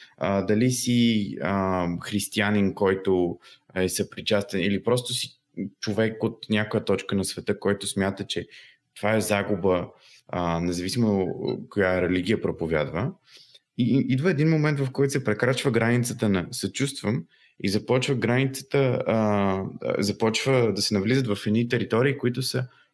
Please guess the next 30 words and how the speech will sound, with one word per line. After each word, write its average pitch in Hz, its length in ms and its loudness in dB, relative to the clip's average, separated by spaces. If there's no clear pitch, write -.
"правим 127 360 2
си - 240 -6
пиар" 90 400 2
по 107 100 2
някакъв 98 540 0
начин 78 420 -4
на, 95 420 0
на 104 140 0
гърба 95 340 0
на 85 140 -2
това. 78 300 -8
Отнема 123 320 0
се 135 140 0
твърде 135 280 0
много 131 240 2
от 127 120 0
общественото 120 720 -2
внимание 78 640 -2
за 98 280 2
едната 101 420 0
катедрала. 85 800 0
Ако 107 280 -2
се 110 160 -2
сравни 107 360 0
с 120 220 -2
други 143 300 2
проблеми 95 420 2
от 139 120 -4
рода 120 260 2
на, 139 220 2